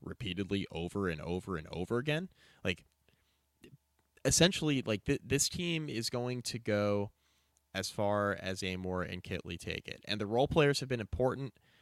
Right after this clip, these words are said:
Um, the emergence of Matilda Eck, she's starting to really shoot the ball better. Olivia Sumio has been really good. Uh, Kayla King,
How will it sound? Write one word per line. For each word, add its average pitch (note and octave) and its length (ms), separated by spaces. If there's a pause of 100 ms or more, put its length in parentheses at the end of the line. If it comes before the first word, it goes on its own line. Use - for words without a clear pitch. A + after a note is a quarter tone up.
(340)
Um, E2+ 420 (220)
the A2 120
emergence G2+ 480
of A2 80
Matilda F2+ 440
Eck, G#2+ 200
she's - 100
starting F2+ 240
to F2 60
really F#2 180
shoot - 220
the E2+ 40
ball G#2 280
better. A2 280
Olivia F2 300
Sumio A2+ 360
has A2+ 100
been A#2 100
really A2 220
good. G#2+ 340 (640)
Uh, F2 240 (120)
Kayla A#2 300
King, A2+ 380